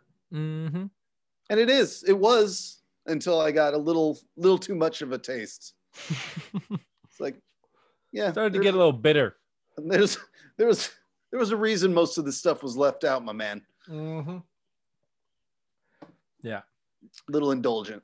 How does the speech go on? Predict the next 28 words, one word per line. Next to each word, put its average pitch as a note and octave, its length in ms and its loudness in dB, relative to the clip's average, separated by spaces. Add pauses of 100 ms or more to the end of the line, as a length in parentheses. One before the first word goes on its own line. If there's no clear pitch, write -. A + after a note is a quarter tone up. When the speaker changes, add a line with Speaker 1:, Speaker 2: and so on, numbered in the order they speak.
(920)
Speaker 1:
I'm C3 200 0
very C3+ 220 2
much, D3 360 -2
uh, D3+ 320 -2
you D#3 120 -6
know, C3+ 160 -4
like C3 240 -6
everyone B2+ 360 -2
else, B2+ 340 -6
I'm, A#2+ 240 -8
I'm A2+ 380 -6 (840)
waiting A#2 480 -2
patiently, D3+ 720 -2
but C3 140 -2
I, C3 280 -4
I C3 40 0
look, C3 300 -2
I B2 80 -2
very C#3 220 0
much C3+ 260 -2
look B2 140 -4
forward A2 380 -2
to A2+ 120 -6
whatever G#2+ 380 -6
number G#2 260 -8
ten's G2 400 -8
gonna F#2 240 -12
be. - 240 -18